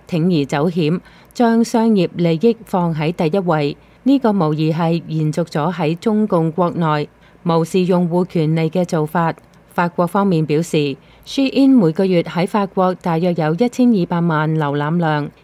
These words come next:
影響範圍極大，所以決定重罰一億五千萬歐元，約一億七千萬美元，相當於 Shein 歐洲年收入嘅百分之二。監管機構強調，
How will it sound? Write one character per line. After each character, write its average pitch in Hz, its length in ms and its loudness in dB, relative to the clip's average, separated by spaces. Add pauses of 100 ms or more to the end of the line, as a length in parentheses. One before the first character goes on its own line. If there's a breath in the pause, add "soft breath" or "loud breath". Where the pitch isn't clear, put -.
影 202 240 0
響 202 200 0
範 180 240 0
圍 156 180 0
極 160 240 -4
大， 156 240 -2 (380 soft breath)
所 175 260 -2
以 214 160 2
決 202 260 -2
定 170 240 0
重 175 240 -2
罰 175 200 0 (300 soft breath)
一 233 80 0 (120)
億 240 240 0
五 165 180 0
千 233 200 0
萬 180 240 0
歐 214 160 2
元， 147 320 -2 (200)
約 208 280 2
一 247 100 2
億 254 200 2
七 247 200 -2
千 240 220 2
萬 170 160 2
美 156 180 0
元， 151 340 0 (240 soft breath)
相 254 340 2
當 240 220 4
於 240 140 4
Shein 233 560 2
歐 240 180 4
洲 233 240 4
年 151 300 2
收 202 180 0
入 190 140 0 (120)
嘅 170 140 0
百 170 160 -4
分 156 220 -2
之 196 100 -2
二。 151 380 -2 (400)
監 254 240 4
管 202 240 2
機 247 180 4
構 202 180 0
強 165 300 -2
調， 160 280 0